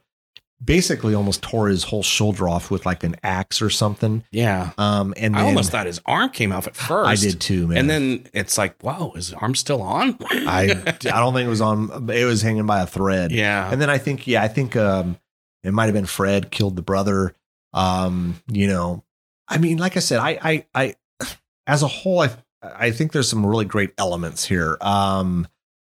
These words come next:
Speaker 1: again, it's a fun movie. I think we're gonna look back at this movie,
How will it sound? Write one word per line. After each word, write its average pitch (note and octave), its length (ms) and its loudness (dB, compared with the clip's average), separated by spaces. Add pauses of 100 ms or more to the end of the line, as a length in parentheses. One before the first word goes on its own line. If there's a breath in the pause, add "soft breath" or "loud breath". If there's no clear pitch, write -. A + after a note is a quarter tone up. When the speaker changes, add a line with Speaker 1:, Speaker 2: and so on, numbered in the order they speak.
(280)
Speaker 1:
again, C3+ 320 2
it's G#2 180 -2
a G2+ 60 -4
fun F3+ 220 0
movie. D3 280 0
I C3+ 100 4
think G#3+ 340 -2
we're B2+ 320 -4
gonna A#2 380 2
look G#2+ 460 0
back G#2+ 320 2
at G#2+ 100 -6
this - 240 -2
movie, F#2 680 2